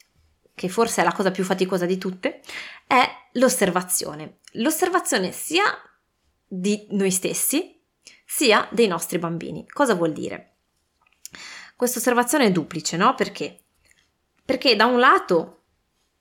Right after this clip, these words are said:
ogni bambino è unico e quindi anche la loro reazione agli schermi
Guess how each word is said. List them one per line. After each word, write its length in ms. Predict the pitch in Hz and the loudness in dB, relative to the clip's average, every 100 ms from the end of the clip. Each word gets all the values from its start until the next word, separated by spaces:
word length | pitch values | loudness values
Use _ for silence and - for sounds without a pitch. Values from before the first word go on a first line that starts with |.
| _ _ _ _ - | _ _ _ _ 4
ogni 260 | 277 277 | 6 8
bambino 460 | 220 220 196 196 202 | 6 4 2 2 2
è 80 | 175 | 2
unico 420 | 160 170 - - | -2 -6 -8 -4
e 140 | 226 | -2
quindi 380 | 233 311 196 170 | 2 4 4 2
anche 420 | 220 262 247 226 | 0 0 -2 -2
la 120 | - 202 | -2 -2
loro 380 | 214 214 214 - | 2 2 2 0
reazione 1000 | 190 190 190 185 - 330 185 170 170 180 _ - _ _ _ _ | 0 0 0 -2 0 2 2 0 -6 -10 _ -20 _ _ _ _
agli 200 | - 175 | -4 0
schermi 640 | 170 - 254 165 165 165 | 0 2 2 2 -2 -10